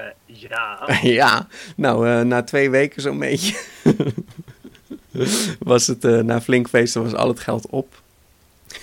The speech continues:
Speaker 2: <laughs> Dus, eh, Sinbad had niks meer. En, ehm, ja, hij, eh, hij besloot, eh, te handelen op zee. Hij besloot een, eh, een zeeman te worden. Ze arriveerden bij een eiland en daar gingen ze kamp opzetten.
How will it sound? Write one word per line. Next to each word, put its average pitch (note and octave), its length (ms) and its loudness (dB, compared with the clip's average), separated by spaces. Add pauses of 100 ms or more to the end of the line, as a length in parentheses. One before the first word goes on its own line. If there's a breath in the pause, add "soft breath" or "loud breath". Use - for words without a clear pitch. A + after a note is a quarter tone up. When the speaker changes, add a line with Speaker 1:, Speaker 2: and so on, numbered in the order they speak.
(100)
Speaker 2:
<laughs> - 140 -4 (460 loud breath)
Dus, - 280 0
eh, A#2 120 4
Sinbad B2 360 2
had A#2 160 -4
niks A2 280 -4
meer. F#2 260 -10 (720 loud breath)
En, A2 220 2
ehm, G#2 300 2 (920)
ja, A#2 140 -2
hij, A2+ 300 4
eh, - 80 -10
hij A#2+ 120 2
besloot, C3 440 2
eh, A2 240 0 (540)
te B2+ 80 -2
handelen C3+ 440 2
op G#2 140 -6
zee. G#2+ 320 -2 (320)
Hij - 180 -14
besloot A2+ 500 -4
een, G#2 100 -2
eh, G#2 180 -2
een C3 80 0
zeeman G#2 400 0
te - 140 -16
worden. G2+ 300 -8 (1600 loud breath)
Ze - 140 -4
arriveerden E3 460 2
bij D3+ 100 4
een C3 80 2
eiland F3+ 560 0 (260)
en A#2+ 100 -4
daar A#2 100 0
gingen A#2+ 200 -2
ze G#2+ 120 -2
kamp C3 320 -4
opzetten. - 460 -8